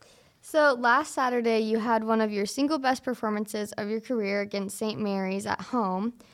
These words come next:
tying a record you had originally tied back in twenty twenty against Saint Mary's, hitting eight three-pointers in a game. How were you able to pull off such a performance,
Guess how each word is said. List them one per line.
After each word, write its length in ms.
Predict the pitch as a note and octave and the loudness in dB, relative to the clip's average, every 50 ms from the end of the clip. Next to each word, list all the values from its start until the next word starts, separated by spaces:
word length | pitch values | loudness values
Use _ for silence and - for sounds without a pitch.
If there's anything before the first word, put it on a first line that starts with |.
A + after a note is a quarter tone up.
| - _ - - | -20 _ -20 -6
tying 280 | - C4+ B3+ B3+ C4+ C#4+ | 0 2 4 4 4 4
a 80 | C#4 C4 | 2 2
record 360 | B3 B3 - C4 B3+ A3 A#3 | 0 0 0 -2 -2 -2 0
you 80 | A#3 | 0
had 120 | A3 A3 G#3+ | 0 0 -2
originally 540 | G#3 G#3 G#3+ A3+ A3+ B3 A#3 A#3 A3+ A3 G#3+ | 0 0 0 0 2 2 2 2 2 2 0
tied 460 | G#3+ - A3+ G3+ G3 G3 G3 G3+ G3+ | 0 -2 0 0 2 2 0 0 0
back 260 | G3+ G3 G3 G3 - - - | 2 2 2 0 -2 -6 -4
in 220 | G3+ G3+ G3+ G3+ | -2 -2 -2 -2
twenty 280 | - - G#3 G3+ G3+ G3+ | -2 -4 -4 -4 -4 -4
twenty 380 | - - A3 G#3 G3+ G3 F#3+ | -4 -4 -2 -2 -2 -2 -4
against 340 | - G3+ G3+ G3 F#3 - - | -4 -6 -6 -6 -8 -6 -8
Saint 200 | - - - - | -8 -10 -8 -8
Mary's, 500 | - - - - - - - A3 - - | -8 -8 -8 -8 -8 -10 -12 -12 -12 -8
hitting 360 | - G#3 A3+ G#3+ G#3+ G#3 F#3+ - - | -2 -2 0 2 2 0 0 -2 0
eight 300 | - G#3+ B3+ C4+ - _ | 0 0 0 0 -4 _
three-pointers 680 | B3+ A#3+ A3+ A3 - A#3 G#3+ G#3 G#3 G3+ G3+ G#3 G3+ - - | -4 -2 -2 -2 -2 -4 -2 -2 -2 -2 -4 -6 -6 -8 -8
in 100 | - G#3 | -6 -4
a 60 | G3+ G3 | -4 -4
game. 400 | G3 G3 G#3+ G#3 G#3+ G#3+ A3 - - _ _ _ _ _ _ _ | -6 -6 -8 -6 -8 -8 -10 -12 -14 _ _ _ _ _ _ _
How 220 | - - A3+ B3 | 2 4 6 6
were 80 | C4+ D4 | 6 4
you 140 | D4 C#4+ C4 | 4 4 4
able 260 | A#3+ B3 A#3 A#3+ A#3+ | 4 4 4 4 0
to 140 | A#3+ - A3+ | 0 -2 -6
pull 240 | - - A#3 A3 G#3+ | -2 0 4 6 6
off 180 | G#3 G#3 G#3 | 6 6 4
such 260 | - - G#3 G3 - | 2 -2 -2 -2 -2
a 40 | A3 | -4
performance, 800 | - A3 G#3+ G#3 - G#3+ G#3+ G#3+ G#3 G#3 G#3 A3 A3 G#3 - | -6 -6 -6 -4 -4 -4 -4 -2 -2 -2 -4 -4 -6 -8 -12